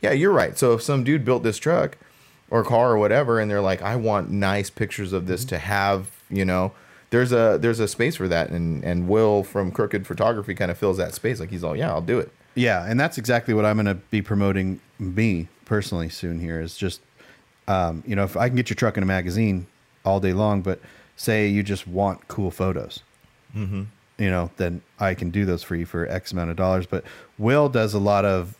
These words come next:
Speaker 2: the lifted truck stuff. And in
Speaker 1: Mm-hmm.
Speaker 2: that world, like, if you go to Daytona Truck Meet, which is now Miami Truck Meet, or L S T or something like that, there's five or six photographers out there completely booked for the weekend.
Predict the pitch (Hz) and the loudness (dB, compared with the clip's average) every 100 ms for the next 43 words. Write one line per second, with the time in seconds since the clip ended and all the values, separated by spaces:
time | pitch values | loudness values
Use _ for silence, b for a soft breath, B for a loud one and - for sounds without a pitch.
0 | - 92 87 104 - 87 87 71 - 71 | -6 -2 0 -2 -4 -6 -6 -8 -10 -10
1 | - - _ b b b - 101 104 101 | -10 -18 _ b b b -2 0 2 4
2 | 107 113 92 95 117 110 87 95 - _ | 4 2 -2 0 4 4 2 -2 -8 _
3 | _ _ b b b b 95 90 92 110 | _ _ b b b b -2 -2 0 2
4 | 123 123 113 92 95 - 104 98 - 104 | 2 4 2 2 0 0 0 0 0 -2
5 | - 95 92 87 _ _ _ 95 90 87 | 0 0 0 -2 _ _ _ -8 -6 -4
6 | 92 87 85 85 87 87 85 85 - 90 | 0 0 0 0 0 -2 -4 -6 -4 -6
7 | - _ b b b b 104 101 98 95 | -6 _ b b b b -2 2 2 2
8 | 92 92 - _ _ _ 113 110 107 - | 2 -2 -8 _ _ _ 0 2 2 -2
9 | - 104 104 95 104 107 104 101 113 117 | -2 0 0 0 -2 0 -2 0 -2 -2
10 | - 104 107 131 180 - 101 104 101 95 | -6 -4 0 2 0 -2 0 2 2 -2
11 | - 104 - 95 101 104 101 95 92 87 | -2 -4 -6 -2 0 0 -2 -2 -2 -2
12 | 90 87 85 b b _ - 104 - 107 | -2 -4 -4 b b _ -2 -2 0 -2
13 | 104 98 92 98 - - 85 82 104 - | -2 -2 -2 -2 -4 -4 -4 -2 -4 -8